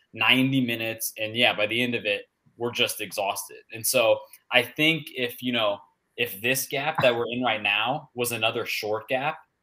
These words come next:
it would probably be a bad thing. We would probably just get another below average season. It would blend together with everything else.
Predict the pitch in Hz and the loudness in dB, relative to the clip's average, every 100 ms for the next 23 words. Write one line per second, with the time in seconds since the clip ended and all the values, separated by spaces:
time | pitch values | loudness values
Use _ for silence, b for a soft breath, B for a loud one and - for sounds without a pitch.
0 | _ _ _ _ 127 151 135 120 104 98 | _ _ _ _ -6 6 6 6 2 0
1 | 90 - 80 - 113 110 127 117 117 - | 0 -8 -16 -10 -6 0 2 2 2 -2
2 | 123 110 107 110 113 107 107 98 104 104 | -2 -2 2 4 4 0 -4 4 6 8
3 | 101 104 107 101 - 110 107 98 104 98 | 6 2 0 -6 -8 -6 -6 -4 -4 -4
4 | 101 - 104 113 110 110 104 104 107 104 | -6 -6 -4 -2 -4 -4 0 2 2 -2
5 | 101 104 107 104 107 101 101 98 | -2 -4 -4 -8 -4 -2 -2 -4